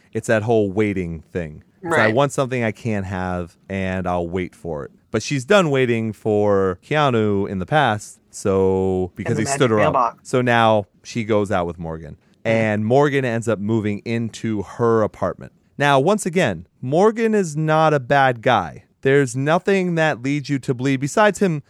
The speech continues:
Speaker 1: you know he's supposed to be the douchebag, but he doesn't do anything douchey.
Speaker 2: No, yeah, it's just one of those,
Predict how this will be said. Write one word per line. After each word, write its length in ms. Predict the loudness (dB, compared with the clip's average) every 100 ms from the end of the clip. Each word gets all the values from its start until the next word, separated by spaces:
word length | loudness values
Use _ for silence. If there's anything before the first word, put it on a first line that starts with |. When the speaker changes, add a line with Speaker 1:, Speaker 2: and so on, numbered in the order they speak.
| -4
Speaker 1:
you 160 | 0
know 220 | 4 6
he's 180 | 6 4
supposed 420 | 0 0 0 0
to 80 | -4
be 120 | -4
the 100 | -4
douchebag, 500 | -4 -4 -2 -2 -2 -4 _ -8
but 80 |
he 60 | -4
doesn't 320 | -2 -2 -4
do 240 | 2 2 4
anything 440 | 2 0 -2 -2
douchey. 260 | -2 -2 0
Speaker 2:
No, 360 | 0 2 2
yeah, 280 | 2 2 0
it's 200 | -2 -2
just 220 | -4 -4
one 100 | 0
of 60 | 0
those, 560 | 2 2 0 -2 -8